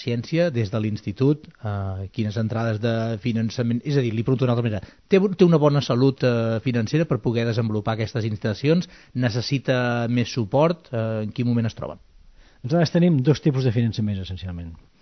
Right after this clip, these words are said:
Speaker 2: Eh, finançaments públics, que són finançaments una mica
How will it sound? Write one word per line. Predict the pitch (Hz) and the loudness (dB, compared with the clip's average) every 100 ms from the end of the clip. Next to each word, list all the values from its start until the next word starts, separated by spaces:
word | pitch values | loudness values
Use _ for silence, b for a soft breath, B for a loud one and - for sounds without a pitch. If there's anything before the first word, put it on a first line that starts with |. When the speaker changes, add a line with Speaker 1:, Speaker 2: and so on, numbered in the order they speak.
| B B B B B - | B B B B B -6
Speaker 2:
Eh, | 120 110 107 101 98 98 127 135 | -2 0 0 -2 -2 -6 -6 0
finançaments | 123 117 127 131 - | 0 0 0 0 2
públics, | 139 120 107 98 - - - | 2 2 -2 -6 -12 -14 -10
que | 113 | -8
són | - 117 | -4 -2
finançaments | 110 113 104 110 113 - | 0 0 0 0 0 -2
una | 135 117 | 0 2
mica | 113 127 - 101 | 4 2 0 -8